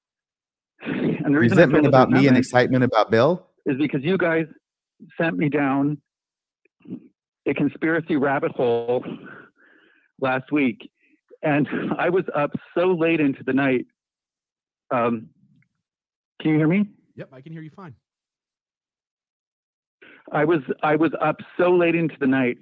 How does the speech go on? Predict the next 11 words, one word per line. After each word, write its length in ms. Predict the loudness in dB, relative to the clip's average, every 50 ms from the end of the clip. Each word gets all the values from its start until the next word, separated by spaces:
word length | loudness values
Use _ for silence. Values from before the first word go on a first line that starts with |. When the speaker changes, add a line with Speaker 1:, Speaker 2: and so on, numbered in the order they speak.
| _ _
Speaker 1:
following 400 | -4 -2 0 0 0 0 0 0
the 140 | -2 -2
finer 300 | -2 -2 -2 0 0 -2 -2
points 340 | -2 -2 -2 -2 -2 -2 -4
of 80 | -2
this. 220 | -2 0 -2 -2 -4 _ _ _ _ _ _ _ _ _
I 80 | -2 -2
was 100 | -2 -2 -4 -8 -6
fascinated 560 | -4 -2 -2 -2 -4 -4 -2 -2 0 0 0
by 160 | 0 -2 -2
this. 180 | 0 0 -2 -2